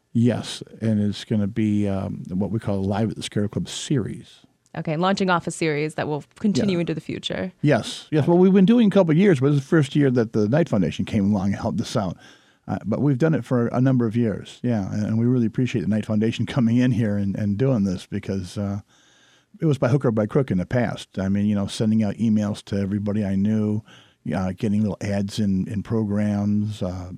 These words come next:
Speaker 1: you know, th-, everything we could do to, to get, having sponsors. So, uh,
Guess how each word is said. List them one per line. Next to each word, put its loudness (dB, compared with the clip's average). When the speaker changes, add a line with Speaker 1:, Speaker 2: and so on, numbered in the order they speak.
Speaker 1:
you -2
know, -2
th-, -4
everything 0
we -2
could -4
do -2
to, -6
to -6
get, -6
having 0
sponsors. -6
So, 2
uh, 2